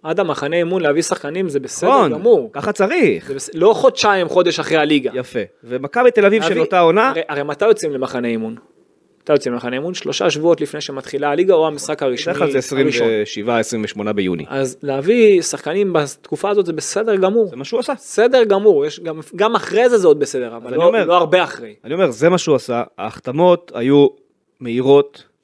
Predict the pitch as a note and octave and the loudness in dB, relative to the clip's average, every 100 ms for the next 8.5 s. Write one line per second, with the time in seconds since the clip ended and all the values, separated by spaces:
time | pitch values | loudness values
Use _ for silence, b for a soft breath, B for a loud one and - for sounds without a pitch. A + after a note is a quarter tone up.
0 | - G#2+ A#2 D3 D3+ C#3 C3+ A#2+ - E3+ | -16 -8 -2 2 2 0 -4 -6 -2 2
1 | D#3+ - - - _ _ _ _ _ _ | 2 0 -16 -20 _ _ _ _ _ _
2 | - C3 C3+ B2 A#2 A#2 B2 A2+ E3 F3 | -12 -8 -6 -6 -4 -4 -4 _ -10 -6
3 | D3+ C#3+ D3 C#3 - - - A#2 G#2 D3+ | -2 0 0 -2 -6 -20 -8 -8 -2 -2
4 | E3+ D3+ D3 D3 C#3+ D3 B2+ G#2+ A2+ G#2+ | 0 2 0 2 -2 -2 -2 -2 -4 -4
5 | A2 A2 G#2 G#2+ - D3 C3+ G#2+ G2+ G#2 | -6 -6 -6 -8 -4 -4 -4 -8 -10 -4
6 | - - B2 A2+ A2+ A#2+ A2 G2+ C#3 D#3+ | -4 -2 -6 -8 -14 -10 -8 -4 -2 0
7 | D#3 D3 C#3+ C#3 - B2 B2+ B2+ B2+ C3+ | 0 2 2 0 -6 -10 -10 -6 -2 0
8 | B2+ B2+ B2+ C3 C3+ | 0 -2 -2 -2 -2